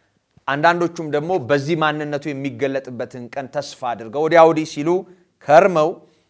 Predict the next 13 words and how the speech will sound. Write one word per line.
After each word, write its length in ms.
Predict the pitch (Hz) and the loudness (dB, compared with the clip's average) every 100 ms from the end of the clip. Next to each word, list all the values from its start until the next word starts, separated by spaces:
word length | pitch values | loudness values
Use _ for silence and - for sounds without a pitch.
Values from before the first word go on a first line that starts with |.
| _ 120 | _ -4
ኢየሱስ 340 | 156 160 175 | -2 -2 -8
ክርስቶስ 400 | - 160 - 160 | -8 -8 -4 -4
ሲሰቀልና 800 | - 156 - 147 - 139 127 120 110 92 | -6 -10 -6 -6 -4 -6 -6 -8 -10 -10
ሲገደል፣ 640 | 135 135 165 151 214 254 - _ _ _ _ _ - | -12 -4 -2 0 0 -2 -8 _ _ _ _ _ -8
እ፣ 80 | 127 120 113 107 92 | -2 0 -2 -4 -6
የሄማውስ 640 | 120 117 156 170 165 165 160 | -8 -6 -2 2 4 4 0
መንገደኞች 560 | 147 147 147 143 131 143 | -6 -2 -2 -2 -6 -2
ያሉትን 380 | 131 123 131 | -4 -4 -10
ታስታውሱ 500 | 120 123 - 120 117 117 | -6 -6 -4 -6 -8 -14
እንደሆነ 340 | 110 110 127 | -12 -10 -8
ሉቃስ 340 | 120 120 123 117 | -10 -6 -8 -6
ሃያ 180 | 113 113 | -6 -4
አራት 240 | 117 | -4